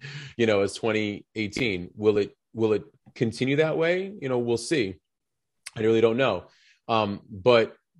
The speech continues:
the way I look at it is I only, um, I look at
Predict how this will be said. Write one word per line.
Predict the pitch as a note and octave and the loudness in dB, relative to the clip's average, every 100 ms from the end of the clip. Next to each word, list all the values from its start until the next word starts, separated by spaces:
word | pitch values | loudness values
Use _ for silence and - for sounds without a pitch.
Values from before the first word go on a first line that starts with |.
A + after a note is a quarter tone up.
| - | 0
the | B2 | 6
way | C#3 D3+ D3 - | 8 8 6 -2
I | A#2+ C3+ C#3 - | 2 4 4 0
look | B2 A2 A2 G#2+ | 0 4 6 6
at | G2 | 4
it | G2 - | 2 0
is | G2+ F#2+ F#2 F#2 - | -2 0 -2 -6 -6
I | G#2 G#2+ B2 | -2 -2 0
only, | C3 D#3 D#3 D#3 D3 - _ _ _ _ - | 0 0 0 -2 -6 -14 _ _ _ _ -6
um, | G#2+ G2+ F#2 F2 - _ _ _ - - _ - | -4 -2 -4 -8 -14 _ _ _ -20 -20 _ 0
I | B2 | 2
look | C#3+ D3+ | 4 4
at | D3 | 4